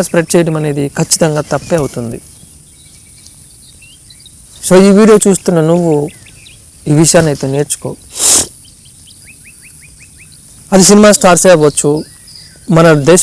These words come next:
ప్రధాని అవ్వచ్చు, మన ముఖ్యమంత్రి గారే అవ్వచ్చు, లేదా ఇతర జాతిపిత నాయకులే అవ్వచ్చు, స్వాతంత్ర సమరయోధులు అవ్వచ్చు, ఎవరైనా అవ్వచ్చు, వారిని క్రిటిసైజ్ చేయాలని అనుకో తప్ప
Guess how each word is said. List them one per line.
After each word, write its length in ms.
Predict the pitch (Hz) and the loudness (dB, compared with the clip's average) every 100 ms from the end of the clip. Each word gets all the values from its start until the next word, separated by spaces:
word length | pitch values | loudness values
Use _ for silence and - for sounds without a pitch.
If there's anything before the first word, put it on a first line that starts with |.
| 175 | 2
ప్రధాని 320 | 147 160 175 165 | 0 2 2 0
అవ్వచ్చు, 300 | 139 135 - 147 | 0 -2 -2 0
మన 100 | 147 143 | 0 0
ముఖ్యమంత్రి 440 | 139 180 180 160 147 | 0 0 2 2 0
గారే 180 | 139 135 131 | -2 -4 -4
అవ్వచ్చు, 360 | 127 - 143 135 - - - - - - - - - 160 | -6 -6 -6 -6 -10 -20 -20 -20 -20 -20 -20 -20 -2 2
లేదా 200 | 214 226 202 | 4 6 4
ఇతర 160 | 226 220 170 | 4 4 4
జాతిపిత 420 | 185 208 196 170 170 160 156 - - 156 | 2 2 0 2 2 2 0 -6 -4 0
నాయకులే 500 | 151 175 190 170 156 | 2 2 4 4 4
అవ్వచ్చు, 340 | 139 139 - 151 147 | 4 0 -2 0 0
స్వాతంత్ర 380 | 170 175 202 185 175 | 0 2 2 2 2
సమరయోధులు 540 | 185 208 190 156 143 135 | 2 4 4 4 4 2
అవ్వచ్చు, 280 | 135 - 151 156 | 0 -2 -2 -2
ఎవరైనా 360 | 208 294 285 254 175 | -2 2 4 4 2
అవ్వచ్చు, 320 | 143 - 123 - - - - - - - - - - - | 0 -4 -10 -12 -20 -20 -20 -20 -20 -20 -20 -20 -14 -2
వారిని 280 | 156 180 185 - | 2 4 4 2
క్రిటిసైజ్ 400 | 190 202 247 233 - | 0 2 2 0 2
చేయాలని 380 | 185 185 175 156 | 2 4 2 0
అనుకో 200 | 160 170 - | -2 -2 -2
తప్ప 180 | 139 - | -4 -4